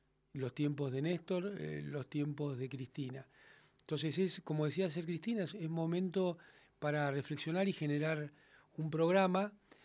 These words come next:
pero es muy difícil que esto suceda cuando hay funcionarios que no se atreven a decir palabras, eh, como subsidios, eh, como control de precios y, y desplegar ese tipo de, de políticas que está probado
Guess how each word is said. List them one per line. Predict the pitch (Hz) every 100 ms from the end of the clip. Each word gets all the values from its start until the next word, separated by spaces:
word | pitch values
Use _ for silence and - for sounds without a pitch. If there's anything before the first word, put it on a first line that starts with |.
| - _
pero | 139 165
es |
muy | 190 254
difícil | 240 - 233 220 185
que |
esto | 196 196
suceda | 196 180 220 220 196
cuando | 165 156 147 160
hay | 175 180 175 160 - - -
funcionarios | - 160 151 160 185 185
que | -
no | 151
se | 139
atreven | 151 156 165 160
a | 147
decir | 139 - 147
palabras, | 151 147 151 151 151 147 - - - - -
eh, | 151 139 139
como | 135 139 131
subsidios, | 143 - 156 147 147 147 143 - _ _ _
eh, | 147 160 165
como | 151 135 131 127
control | 135 131 147
de | 143
precios | 127 147 143 - 147 143 - _ _ _ _ _ _ -
y, | 143 180
y | 143 135
desplegar | 131 127 143 151
ese | 151 147
tipo | 143 151 147
de, | 135 131 127 123
de | 127
políticas | 123 139 147 147 143 160 160 - - - _ -
que | 147 143
está | - 196 180
probado | 165 175 226 180 165 170